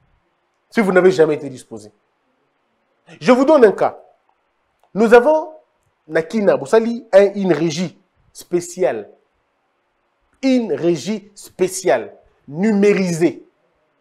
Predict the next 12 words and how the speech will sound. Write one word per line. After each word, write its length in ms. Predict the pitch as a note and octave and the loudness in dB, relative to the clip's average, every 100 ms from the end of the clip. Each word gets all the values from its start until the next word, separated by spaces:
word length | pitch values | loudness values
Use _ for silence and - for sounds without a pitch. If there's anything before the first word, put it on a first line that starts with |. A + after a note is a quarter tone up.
| _ - | _ 0
Où 320 | D4+ D4 - - | 2 2 0 -6
le, 280 | F#3 G#3 G3 | 4 4 4
de, 100 | G3 | 2
oh, 80 | G#3+ G#3+ | 6 6
apa-, 380 | G3 G3 - - | 6 0 -4 0
le, 180 | F#3+ G#3 F3+ A3 G3 | 4 4 4 2 4
le 120 | G3+ | 2
gouverneur 480 | F3+ F3+ G3 A#3+ A#3+ | 2 6 8 8 6
na 120 | F3 | 4
bureau 400 | D#3+ G#3 A3+ A#3+ | 2 2 6 6
na 140 | F3+ | 6
ye. 340 | D#3 E3+ - | 2 0 -2